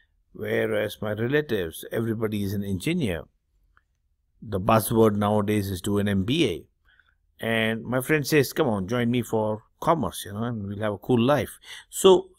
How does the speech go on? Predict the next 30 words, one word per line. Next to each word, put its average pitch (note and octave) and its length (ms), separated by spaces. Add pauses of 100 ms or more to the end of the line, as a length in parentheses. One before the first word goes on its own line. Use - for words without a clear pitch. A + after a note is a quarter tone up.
you D#3+ 160
have E3 120
all F#3 280
these A#3+ 180
different F3+ 280
type F3 100
of E3+ 160
people D3 240
around B2 360
you C#3+ 280 (320)
who C#3 180
are C#3+ 80
trying C#3+ 420
to C3 360 (460)
propose G3 560
to A#2+ 80
you G2 180
will, A2 300
or B2 160
wha-, B2+ 320
what C#3+ 220
will B2+ 140
be C3 220
the, G#2+ 420 (160)
a A#2 60
good D3+ 320
career A#2+ 380
path A2 340 (160)
for - 180
you. A#2 320